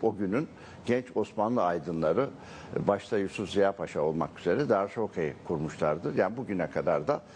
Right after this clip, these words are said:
aynen bu başlangıçtaki gibi, e, aydın girişim ve halk desteği kombinasyonunu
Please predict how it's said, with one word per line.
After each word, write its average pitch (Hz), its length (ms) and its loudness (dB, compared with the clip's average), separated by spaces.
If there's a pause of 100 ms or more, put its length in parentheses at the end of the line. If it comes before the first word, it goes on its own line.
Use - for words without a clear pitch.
(160)
aynen 113 420 0 (380)
bu 98 180 2
başlangıçtaki 98 960 -2
gibi, 87 300 2 (420)
e, 85 340 4
aydın 98 360 2
girişim 87 360 -2
ve 92 80 4
halk - 460 -2
desteği 107 440 2
kombinasyonunu 90 960 0